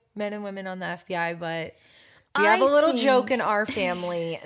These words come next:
Speaker 1: that the F B I could not find a menstruating elk in the middle of the Rocky Mountains during a snowstorm if they wanted. That's, like, a little family
Speaker 2: <laughs>
Speaker 1: joke that we have.
Speaker 2: I also think, well, we've talked about this before too.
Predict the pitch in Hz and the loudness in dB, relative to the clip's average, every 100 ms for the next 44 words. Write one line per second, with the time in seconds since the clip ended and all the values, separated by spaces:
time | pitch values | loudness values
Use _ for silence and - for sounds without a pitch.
0 | 185 185 165 160 147 - 180 196 175 185 | -4 0 0 0 -4 -12 -14 -6 -6 -6
1 | - 233 196 185 180 - 208 175 180 - | -8 -4 -2 -2 -4 -10 -12 -8 -8 -10
2 | - 185 170 175 175 180 175 165 180 - | -10 -8 -6 -8 -8 -8 -8 -8 -10 -10
3 | 185 180 165 165 170 175 170 156 165 170 | -10 -8 -8 -10 -10 -12 -12 -10 -10 -12
4 | 170 165 156 - 156 147 143 170 175 175 | -10 -8 -8 -10 -14 -14 -14 -14 -14 -14
5 | - 165 156 165 - 165 151 156 - 151 | -12 -10 -10 -16 -16 -16 -14 -16 -14 -14
6 | 151 151 - 113 131 110 160 - - - | -14 -16 -16 -16 -14 -16 -18 -18 -20 -20
7 | 170 - - 220 202 262 - 247 262 269 | -20 -20 -18 -16 -12 -10 -8 -6 -6 -6
8 | 302 254 175 180 185 107 - 165 156 170 | -6 -4 -6 -8 -12 -12 -12 -12 -12 -14
9 | 151 104 120 180 - - - - - - | -16 -20 -18 -16 -16 -18 -18 -18 -16 -20
10 | - - _ _ _ - 277 277 269 269 | -20 -20 _ _ _ -4 0 0 -2 -2
11 | 262 240 240 233 226 240 240 233 254 247 | -6 -4 -8 -8 -8 -6 -4 -4 -8 -10
12 | 240 214 220 202 196 190 190 - 196 185 | -12 -12 -10 -10 -10 -16 -18 -12 -12 -10
13 | 202 196 | -10 -8